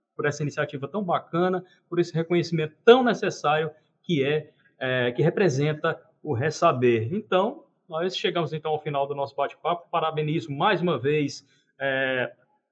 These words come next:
a Ana, o professor Enildo, o Campus Ubajara, o nosso I F C E, por abraçar essa causa tão importante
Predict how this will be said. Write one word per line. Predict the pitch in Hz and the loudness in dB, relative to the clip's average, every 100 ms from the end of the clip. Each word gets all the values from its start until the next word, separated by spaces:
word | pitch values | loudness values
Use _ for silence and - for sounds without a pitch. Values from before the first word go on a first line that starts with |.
| _ - | _ -4
a | |
Ana, | 131 151 160 147 127 | 0 2 2 0 0
o | - | -2
professor | 139 - 151 131 | -6 -8 -6 -4
Enildo, | 131 175 175 156 139 | -2 4 4 4 -4
o | 127 | -6
Campus | - 156 151 135 | -8 -10 -8 -6
Ubajara, | 135 120 110 151 156 156 139 | -4 -2 2 4 6 4 0
o | |
nosso | 135 165 180 180 - 131 | -2 2 2 0 -6 -6
I | 131 | -4
F | 131 - | -6 -8
C | - 127 | -4 0
E, | 151 170 170 _ _ _ | 2 0 -4 _ _ _
por | 151 175 | 4 6
abraçar | 175 175 - - 151 123 | 6 6 4 4 4 4
essa | 117 143 | 2 0
causa | 143 135 131 | 2 2 2
tão | 156 202 | 2 2
importante | - 147 - 156 170 160 - | 4 0 0 0 0 0 -6